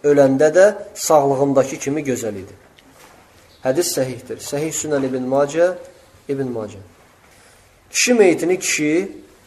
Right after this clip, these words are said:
qadın meyitini isə qadın yumalıdır. Yalnız ər arvad istisnadır. Belə ki, ər arvadını, arvad da ərini yuya bilər. Ayşə radiyallahu anhu deyir ki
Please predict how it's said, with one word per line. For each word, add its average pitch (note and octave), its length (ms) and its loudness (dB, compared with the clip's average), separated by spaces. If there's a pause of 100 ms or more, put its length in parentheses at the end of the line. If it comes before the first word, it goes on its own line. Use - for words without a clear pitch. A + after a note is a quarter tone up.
qadın E3 380 6
meyitini D3+ 400 0
isə G3+ 280 0
qadın D3 300 6
yumalıdır. G#2 520 -4 (400)
Yalnız G3 460 4
ər F3 200 6
arvad C#3+ 480 4
istisnadır. A#2 640 -4 (360)
Belə D#3 260 6
ki, G#3+ 160 0 (400)
ər F#3 220 6
arvadını, C#3+ 800 2 (220)
arvad D3 440 4
da G3 100 6 (100)
ərini C#3+ 340 0
yuya C3+ 260 2
bilər. G#2 240 -8 (760)
Ayşə G3 360 4
radiyallahu E3+ 520 6
anhu C#3+ 260 -2
deyir C#3+ 280 2
ki G#3 220 0